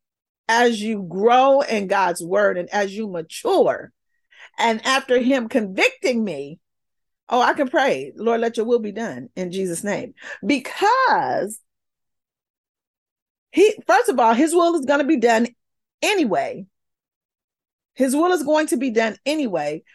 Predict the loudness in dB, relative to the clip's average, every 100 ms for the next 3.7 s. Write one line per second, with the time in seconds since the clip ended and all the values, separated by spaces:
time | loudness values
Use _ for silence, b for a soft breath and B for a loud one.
0 | b -4 2 0 0 _ _ -4 -2 -4
1 | -10 0 2 2 0 -4 -10 -2 -2 0
2 | 0 0 -2 -10 _ -6 -2 -4 -4 -8
3 | -8 -4 0 2 0 -8 -16